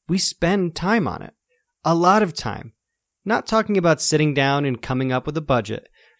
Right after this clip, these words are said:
No, one of the things Ashley is talking about is the time we spend trying to save a few bucks here and there.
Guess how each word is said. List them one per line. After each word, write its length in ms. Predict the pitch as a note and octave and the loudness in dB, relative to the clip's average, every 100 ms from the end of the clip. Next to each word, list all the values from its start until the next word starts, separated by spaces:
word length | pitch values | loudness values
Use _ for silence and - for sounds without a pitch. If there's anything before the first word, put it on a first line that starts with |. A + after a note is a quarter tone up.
| _ | _
No, 160 | E3+ C#3+ | 2 2
one 160 | D#3 | 2
of 80 | B3+ | 0
the 100 | C#4 | -4
things 300 | A3 G3+ E3 | -2 -2 -2
Ashley 400 | - D#3+ - D#3+ | -4 -4 -2 -2
is 100 | C3+ | -4
talking 400 | - D3+ - C3+ | -2 -2 -2 -4
about 320 | G#2+ G#2+ G#2+ | -2 -4 -4
is 160 | - C3 | -6 -6
the 80 | C#3+ | -6
time 340 | - D3+ F3 | -4 -4 -2
we 100 | E3 | -2
spend 380 | F#3+ - D3+ C#3 | -2 -2 -4 -4
trying 280 | - D3 E3 | -4 -2 -2
to 60 | |
save 280 | D#3 - C#3+ | -2 -2 -2
a 60 | B2 | -4
few 240 | - E3+ | -4 -4
bucks 340 | E3+ D#3+ - - | 2 0 0 -6
here 160 | G#2+ | -6
and 120 | G2+ | -8
there. 260 | G#2 G2 - | -8 -10 -12